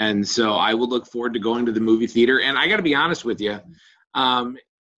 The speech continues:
I've already been out to dinner twice since they opened up last Friday.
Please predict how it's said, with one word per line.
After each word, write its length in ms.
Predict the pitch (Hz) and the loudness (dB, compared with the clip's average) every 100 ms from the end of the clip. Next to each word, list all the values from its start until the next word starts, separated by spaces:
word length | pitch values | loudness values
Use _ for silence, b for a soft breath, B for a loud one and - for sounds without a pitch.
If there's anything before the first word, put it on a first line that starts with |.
| - | -2
I've 140 | 143 | 0
already 220 | 165 196 165 | 2 4 4
been 200 | 147 151 | 2 0
out 160 | 143 | 0
to 80 | 127 | 0
dinner 260 | 117 127 117 | 0 2 0
twice 640 | - 120 135 117 - - | -2 0 2 0 -2 -8
since 300 | - 131 120 | -4 -2 -2
they 200 | 123 113 | 0 0
opened 420 | 117 120 120 123 | 0 -2 -2 -2
up 240 | 117 113 104 | 0 0 -2
last 380 | 113 117 - - | -2 0 -2 -6
Friday. 500 | 113 107 98 92 92 | -4 -4 -2 -4 -8